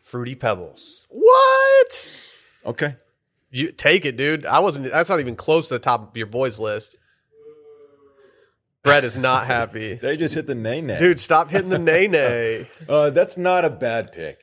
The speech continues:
Speaker 3: Not a bad pick.
Speaker 1: Is, there was another one I had in mind, and I guarantee it goes second. But the, what it does to the milk is just different. It's different.
Speaker 3: Do you remember that
Speaker 1: It's fruity.
Speaker 3: pre-workout I,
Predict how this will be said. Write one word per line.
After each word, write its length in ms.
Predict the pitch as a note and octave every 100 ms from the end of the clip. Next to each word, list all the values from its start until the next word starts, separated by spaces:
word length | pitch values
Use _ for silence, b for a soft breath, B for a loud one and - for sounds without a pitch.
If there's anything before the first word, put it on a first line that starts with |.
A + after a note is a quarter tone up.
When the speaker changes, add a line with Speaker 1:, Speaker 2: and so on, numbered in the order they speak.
| _ _ _ -
Speaker 3:
Not 220 | A2 G#2
a 20 |
bad 260 | C#2+ A1 -
pick. 140 | - _ - -
Speaker 1:
Is, 300 | D#3+ D3+ A#2+ _ _ B B _ _ _
there 120 | C#3
was 120 | D3+ D3+
another 260 | D#3 E3
one 100 | F3+
I 80 | E3
had 180 | D#3 D#3
in 60 | D3+
mind, 280 | B2 B2+
and 100 | A#2
I 60 | G#2+
guarantee 520 | G2 A#2 A#2+ A#2 A#2+
it 100 | G#2+
goes 240 | A2+ A2 -
second. 340 | G2+ G#2 G2 _ _
But 360 | A#2 A2 G#2 - _ _ A2
the, 240 | B2 C3 _
what 200 | C3 C#3+
it 100 | E3+
does 220 | D3 D#3+ D#3+
to 100 | C#3
the 60 | B2
milk 300 | B2 A2+ G#2
is 160 | F2+
just 200 | G2+ _
different. 180 | _ _ _ _ _ _ _ _ _ _ _
It's 80 | -
different. 380 | - - - _
Speaker 3:
Do 80 | G#2+
you 60 | F3+
remember 260 | C4 A#3+ D#3+
that 280 | C3+ A#2 -
Speaker 1:
It's 100 | -
fruity. 380 | - D3+ C#3
Speaker 3:
pre-workout 880 | - - C#3 A2+ A2 A2 A2+ G#2+ -
I, 140 | -